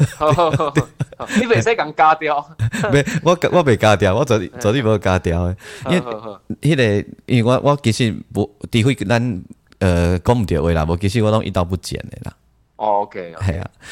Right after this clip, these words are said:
Speaker 2: 我今仔日在节目当中，在过年进前吼，学-，学-，学生寒假的时候，咱来访问的杨素浩。呃，
Speaker 1: 嗯。
Speaker 2: 我，我的听众朋友，你若是介意这集，那麻烦你支持杨素浩的音乐，然后你也，呃，你也可以加入他脸书，可以嘛？对不对？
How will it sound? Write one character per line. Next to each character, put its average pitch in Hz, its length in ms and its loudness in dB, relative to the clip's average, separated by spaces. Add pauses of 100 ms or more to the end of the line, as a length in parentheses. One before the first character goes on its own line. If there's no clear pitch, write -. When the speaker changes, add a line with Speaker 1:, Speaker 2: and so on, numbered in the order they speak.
(160)
Speaker 2:
我 170 100 2
今 156 120 0
仔 160 120 2
日 139 160 -2
在 113 380 2
节 117 120 -4
目 98 140 0
当 87 180 0
中， 95 300 0
在 92 180 2
过 101 160 0
年 78 140 -2
进 90 200 -4
前 53 240 -6
吼， 69 280 -4
学-， 92 180 -2
学-， 101 160 0
学 101 180 -2
生 120 160 0
寒 85 240 -4
假 92 260 0
的 82 120 -2
时 76 160 -6
候， 87 180 2
咱 87 140 0
来 85 100 2
访 87 200 0
问 82 100 0
的 71 120 -2
杨 76 180 -4
素 76 200 -6
浩。 82 160 -2 (340)
呃， 53 280 -6
Speaker 1:
嗯。 - 120 -10 (220)
Speaker 2:
我， 98 180 0
我 98 100 2
的 98 240 4
听 117 240 -2
众 117 160 2
朋 92 100 2
友， 90 120 0
你 110 100 0
若 95 180 2
是 85 160 -4
介 64 800 -4
意 95 40 0
这 110 120 -4
集， 90 240 -2 (140)
那 92 180 2
麻 85 160 0
烦 85 300 0
你 73 360 -4
支 98 160 -2
持 - 140 -4
杨 73 160 -4
素 90 140 -2
浩 87 120 2
的 69 240 -4
音 78 220 -6
乐， 78 300 -2
然 85 80 0
后 87 100 2
你 85 140 0
也， 76 160 -2 (160)
呃， 87 200 2
你 104 120 2
也 104 60 0
可 113 60 0
以 107 40 2
加 104 140 -2
入 95 100 0
他 92 140 0
脸 87 220 -4
书， 87 200 -8
可 101 180 -2
以 107 80 0
嘛？ 80 140 -6
对 80 100 -4
不 80 80 0
对？ 80 140 0